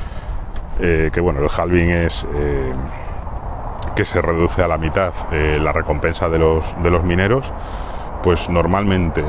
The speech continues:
unos, eh, entre cuatro y seis meses después de, de cada halving, el precio se dispara, ¿vale? En el último, pues pasó desde los,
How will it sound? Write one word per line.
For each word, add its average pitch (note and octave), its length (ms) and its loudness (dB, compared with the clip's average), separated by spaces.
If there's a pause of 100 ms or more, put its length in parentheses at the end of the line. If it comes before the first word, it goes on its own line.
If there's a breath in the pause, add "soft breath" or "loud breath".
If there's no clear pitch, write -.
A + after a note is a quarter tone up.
(200)
unos, D#2+ 600 -2
eh, D2+ 640 -2
entre E2 220 0
cuatro G#2 460 2
y G2+ 80 2
seis F#2 260 0
meses F2 440 2
después E2 440 2
de, D2 760 2
de D#2+ 120 0
cada D#2+ 220 -2
halving, G#2 440 0 (600 loud breath)
el F2 100 2
precio E2 240 2
se F2 140 0
dispara, D#2 420 0 (480)
¿vale? E2+ 260 0
En D2+ 80 0
el D2+ 120 0
último, D#2+ 500 2
pues - 140 -4
pasó D2+ 320 0
desde D#2+ 340 4
los, D#2 460 4